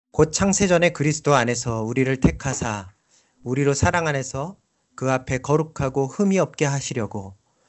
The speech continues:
그 기쁘신 뜻대로 우리를 예정하사 예수 그리스도로 말미암아 자기의 아들들이 되게 하셨으니 이는 그가 사랑하시는 자 안에서 우리에게 거저 주시는 바 그 은혜의 영광을 찬송하게 하려는 것이라.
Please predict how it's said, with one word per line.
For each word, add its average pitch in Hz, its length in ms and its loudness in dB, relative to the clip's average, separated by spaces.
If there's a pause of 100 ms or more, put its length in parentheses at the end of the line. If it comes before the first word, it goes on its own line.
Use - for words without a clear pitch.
(220)
그 147 180 0
기쁘신 165 540 -2
뜻대로 139 440 4
우리를 127 460 0
예정하사 110 760 0 (460)
예수 143 320 4
그리스도로 156 420 0
말미암아 120 680 0
자기의 127 360 0
아들들이 139 560 2
되게 135 240 -4
하셨으니 104 640 -6 (380)
이는 170 320 2
그가 160 260 2
사랑하시는 165 680 0
자 139 200 0
안에서 131 600 -2 (100)
우리에게 135 480 2
거저 139 340 2
주시는 131 480 -4
바 101 320 -4 (400)
그 135 260 4
은혜의 143 380 4
영광을 131 640 0
찬송하게 165 600 0
하려는 127 380 -2
것이라. 98 480 -4